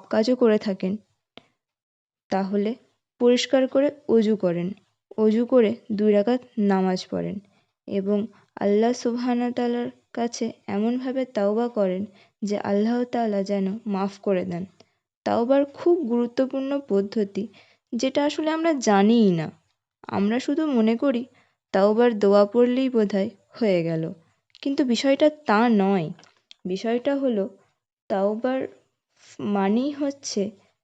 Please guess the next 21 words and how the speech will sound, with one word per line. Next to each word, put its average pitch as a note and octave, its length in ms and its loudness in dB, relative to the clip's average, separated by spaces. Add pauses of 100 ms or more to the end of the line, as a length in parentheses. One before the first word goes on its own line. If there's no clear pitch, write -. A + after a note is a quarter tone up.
(420)
যেই A3 340 0
পাপ G3 280 -2 (120)
কাজ A#3+ 220 -2
আপনি G#3+ 320 -2
আসলে A#3+ 340 -4
করছেন, G#3+ 640 -2 (420)
এটার A3+ 360 0
জন্য G#3 380 -2 (460)
প্রথমত A3 500 0 (220)
আপনাকে G3 500 -2
অনুতপ্ত A#3+ 540 0
হতে C4 280 4
হবে। F#3 360 -2 (540)
দ্বিতীয়ত G3 460 0
হলো, A#3+ 380 2 (220)
এই G3 140 2
কাজের G3+ 460 4
জন্য A#3 380 2 (300)
আল্লাহ G#3+ 360 2
তাআলার B3 400 0
কাছে B3 400 -2